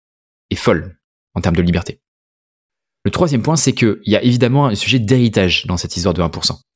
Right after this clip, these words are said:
Objectivement, il faut le dire, on part pas tous du même point. On a tous des déclics, des timings qui sont différents. Évidemment, quand tu commences à faire un sport comme le crossfit, mais que t'as un passé de rugbyman de haut niveau,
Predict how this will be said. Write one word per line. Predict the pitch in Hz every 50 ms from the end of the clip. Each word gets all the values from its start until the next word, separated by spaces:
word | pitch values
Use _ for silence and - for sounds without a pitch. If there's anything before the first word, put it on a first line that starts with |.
| _ _ -
Objectivement, | 110 110 107 98 87 - 92 92 101 117 139 160 175 -
il | - 95
faut | - 101
le | 90
dire, | 82 98 135 131 -
on | 101 90
part | 101 92 -
pas | 143 143
tous | - - 131
du | 117 113
même | 113 110 104
point. | 98 90 80 - _ _ _ _ _ _ -
On | 101 101
a | 104 90
tous | - 110 95
des | 92 82
déclics, | 76 95 104 - - 110 139 - - - - - _ _ _ -
des | 98 - 80
timings | - 101 95 98 123 156 143
qui | - -
sont | - 107 104
différents. | 98 101 117 127 - - 113 101 95 95 _ _ _ _ _ _ _ _
Évidemment, | - 170 160 143 139 127 127 120 120 120 113 104
quand | - 98
tu | 85 - -
commences | 110 107 110 110 107 - -
à | - 95
faire | - 87 82
un | 95
sport | - - 101 -
comme | - 85 80
le | 85
crossfit, | 85 - - 117 - - 120 101
mais | 90 87
que | -
t'as | - 95
un | 90
passé | - 101 98 - 107 101 101 - -
de | -
rugbyman | 87 92 98 98 101 101 104 104 98 87
de | 87
haut | 87
niveau, | 85 87 85 85 127 - -